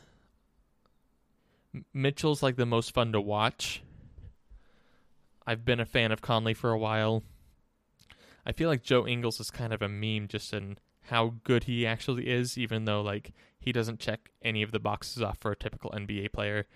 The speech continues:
Um, I don't know. Uh, as far as my favorite goes, if I, I really like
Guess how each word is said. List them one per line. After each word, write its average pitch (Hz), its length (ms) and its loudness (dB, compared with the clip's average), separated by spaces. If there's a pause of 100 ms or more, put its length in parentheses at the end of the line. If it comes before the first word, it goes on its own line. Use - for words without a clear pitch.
(680)
Um, 113 460 4 (1600)
I 139 100 0
don't 143 100 4
know. 131 200 6 (160)
Uh, 139 160 -2 (1300)
as - 80 -16
far 175 120 6
as 202 100 4
my 165 120 4
favorite 139 360 4
goes, 139 320 6
if - 300 2 (1400)
I, 135 140 0
I 135 100 6
really 156 340 8
like 120 400 6